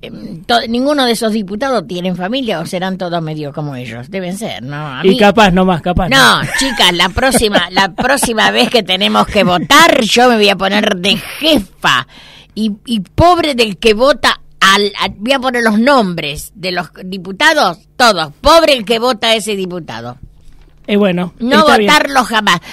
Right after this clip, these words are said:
Speaker 1: No, no puede ser así, porque está en la destrucción de la familia esto. ¿Qué es lo que quieren? ¿Qué país estamos viviendo? ¿Nos volvimos todos locos acá? ¿Qué pasa?
Speaker 2: Bueno, luego vamos a ahondar sobre todo esto porque tenemos algunos, eh,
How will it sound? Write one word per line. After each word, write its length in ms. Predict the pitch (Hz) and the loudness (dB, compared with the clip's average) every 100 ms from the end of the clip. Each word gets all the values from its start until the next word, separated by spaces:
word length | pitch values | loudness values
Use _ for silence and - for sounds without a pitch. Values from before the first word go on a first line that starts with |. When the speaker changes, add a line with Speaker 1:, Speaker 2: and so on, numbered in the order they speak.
| - | -4
Speaker 1:
No, 300 | 294 302 262 | 0 2 2
no 260 | 269 339 262 | 2 0 2
puede 340 | 370 320 220 | 0 0 0
ser 160 | 202 208 | -2 -2
así, 180 | 202 233 | -2 -4
porque 200 | 220 220 | -6 -6
está 120 | - | -4
en 80 | 277 | 0
la 120 | 247 | 2
destrucción 680 | 240 - 233 240 - 339 285 | 2 0 -4 -4 0 0 0
de 60 | |
la 100 | 226 | -2
familia 640 | 190 196 330 339 247 190 180 | -2 -4 -4 -4 0 0 2
esto. 480 | 175 170 - 180 - - - | 0 -2 -2 -2 -2 -10 -8
¿Qué 180 | - 330 | 2 4
es 40 | 233 | 4
lo 140 | 196 | 4
que 160 | 190 180 | 2 -2
quieren? 380 | 196 190 233 | 0 0 -2
¿Qué 120 | 262 381 | -2 0
país 200 | 311 262 | 0 0
estamos 340 | 240 226 220 | 0 2 2
viviendo? 560 | 220 196 175 151 151 170 | 0 0 -2 -2 -2 -2
¿Nos 100 | 240 | 0
volvimos 400 | 262 302 269 202 | 0 0 0 0
todos 280 | 233 220 254 | 0 0 4
locos 360 | 330 247 190 | 4 4 -2
acá? 400 | 156 240 254 208 - _ _ _ | -4 0 0 -2 -12 _ _ _
¿Qué 160 | - 359 | -2 -2
pasa? 680 | - 170 127 - 170 123 87 - - | 2 2 2 -2 -2 -2 -4 -12 -14
Speaker 2:
Bueno, 320 | - 220 220 | 0 4 6
luego 220 | 240 311 294 | 4 6 6
vamos 300 | 269 254 226 | 8 6 6
a 40 | |
ahondar 360 | 214 226 220 180 | 4 4 4 2
sobre 300 | 185 185 185 | -2 -2 0
todo 240 | 214 214 | 2 4
esto 200 | 247 - | 4 4
porque 200 | 202 202 | 2 0
tenemos 340 | 202 214 220 202 | 0 2 2 0
algunos, 560 | 190 214 220 190 - - - _ | 2 2 4 2 -2 -18 -20 _
eh, 480 | 202 190 185 175 | -2 0 -2 -4